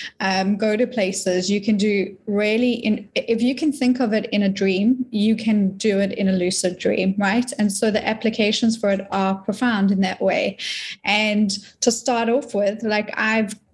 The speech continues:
done that in lots of lucid dreams. Like, I've flown, I've, I've made myself really big, really small. I've gone underwater without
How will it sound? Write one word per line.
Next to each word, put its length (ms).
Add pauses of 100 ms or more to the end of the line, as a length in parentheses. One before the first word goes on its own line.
(140)
done 240
that 160
in 140
lots 320
of 80
lucid 320
dreams. 320
Like, 180
I've 260
flown, 400
I've, 400
I've 160
made 220
myself 320
really 180
big, 380
really 240
small. 480
I've 140
gone 180
underwater 580
without 600